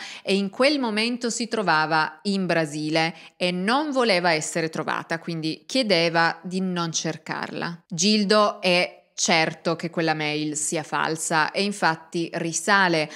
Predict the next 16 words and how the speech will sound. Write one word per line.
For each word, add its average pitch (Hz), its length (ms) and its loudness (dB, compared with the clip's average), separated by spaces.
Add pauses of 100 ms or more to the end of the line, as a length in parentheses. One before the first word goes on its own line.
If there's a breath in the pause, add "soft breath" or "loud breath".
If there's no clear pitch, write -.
(180 loud breath)
all'indirizzo 170 680 2
I 160 100 0
P 160 380 -4 (160)
di 170 140 -8
questa 160 320 -6
mail 156 500 -4 (300 loud breath)
e - 160 2
scopre 180 460 2
che 180 80 -2
era 165 100 2
stata 180 300 -2
inviata 170 760 0
da 254 140 2
un 262 140 0
internet 170 500 -2
point 160 760 -4